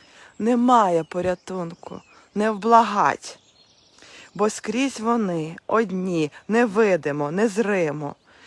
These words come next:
Вони окрилюють, нуртують і болять. Усі колись народжені вже кимось, мов сурогатна мама я для Рими.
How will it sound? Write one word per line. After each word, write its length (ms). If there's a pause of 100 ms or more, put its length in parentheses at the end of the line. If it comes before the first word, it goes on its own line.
(180)
Вони 420
окрилюють, 920
нуртують 920
і 60
болять. 760 (3000)
Усі 420
колись 520
народжені 680
вже 240
кимось, 720 (480)
мов 200
сурогатна 840
мама 460
я 180
для 280
Рими. 500